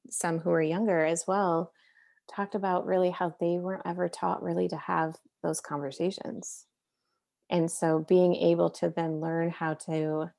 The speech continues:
talk to one another about, "Well, what do you feel comfortable with?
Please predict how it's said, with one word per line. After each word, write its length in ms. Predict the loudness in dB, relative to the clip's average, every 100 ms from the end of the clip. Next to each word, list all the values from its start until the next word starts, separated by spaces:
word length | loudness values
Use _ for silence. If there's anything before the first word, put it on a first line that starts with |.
| _ _ _ -20 0
talk 280 | 2 2 0
to 120 | 0
one 160 | 0
another 440 | 0 -2 0 0 0
about, 500 | -2 -2 0 -2 -6
"Well, 480 | 0 4 4 2 -6 -8
what 260 | 0 0 0
do 100 | -2
you 140 | -2
feel 220 | -2 -4
comfortable 560 | -2 -8 -4 -2 0 2
with? 220 | 0